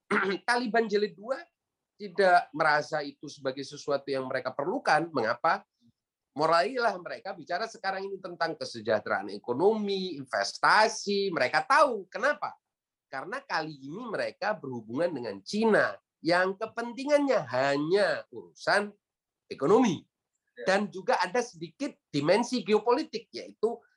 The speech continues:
Speaker 1: Cina versus India di fase berikutnya. Ya. Jadi sekarang, eh, Cina tidak akan memberi fasilitas, eh,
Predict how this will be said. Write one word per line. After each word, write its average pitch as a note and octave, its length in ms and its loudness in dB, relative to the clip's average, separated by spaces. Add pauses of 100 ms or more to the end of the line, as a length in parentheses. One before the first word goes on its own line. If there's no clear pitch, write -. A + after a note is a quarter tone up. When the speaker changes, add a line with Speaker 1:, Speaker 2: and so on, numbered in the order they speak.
(240)
Speaker 1:
Cina F#3 520 2
versus F#3+ 600 -2
India A3 560 2 (1040)
di B3+ 280 0 (360)
fase - 440 -4
berikutnya. A3+ 520 -4 (480)
Ya. A#2+ 240 -6 (720)
Jadi C4 240 2
sekarang, B3+ 640 -2 (240)
eh, F#3+ 640 -4 (1120)
Cina E4 400 4
tidak C#4 240 2 (220)
akan D#4 180 -2
memberi C4+ 320 -4
fasilitas, B3 640 -4 (120)
eh, F3+ 160 -4